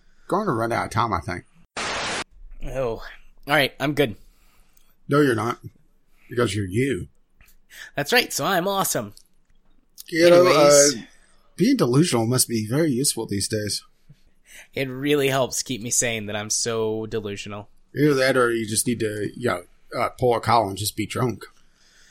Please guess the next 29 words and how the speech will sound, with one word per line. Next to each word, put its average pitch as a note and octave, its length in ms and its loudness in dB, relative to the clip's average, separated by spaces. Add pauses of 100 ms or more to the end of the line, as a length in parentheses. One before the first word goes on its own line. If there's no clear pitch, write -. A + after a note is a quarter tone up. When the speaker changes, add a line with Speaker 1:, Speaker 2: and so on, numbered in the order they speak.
(160)
Speaker 1:
Speaking C#3 300 -2
of B2+ 80 -2
Kyle. G3 440 8 (920)
<laughs> G3+ 100 -2 (420)
What? - 360 0 (540)
Uh, F3 320 8 (1300)
that's C#3+ 300 2
Speaker 2:
Uh, A#2+ 40 0
Speaker 1:
one F3 160 8
way A3 140 6
Speaker 2:
nice. D3+ 220 4
Speaker 1:
to D#3 60 0
lead D3+ 320 6
to B2 60 -6
the B2+ 100 -2
community C3 400 0
corner. C3 460 2 (640)
Yeah, C#3 260 4
make D#3 160 6
sure F3 160 10
that D#3+ 160 8
he D#3 60 6
never D#3+ 220 6
writes D#3 240 6
in E3+ 80 8
Speaker 2:
Indeed. D#3+ 120 2
Speaker 1:
again. D#3+ 400 2 (640)
<laughs> - 600 0
Speaker 2:
Indeed. C3+ 520 -4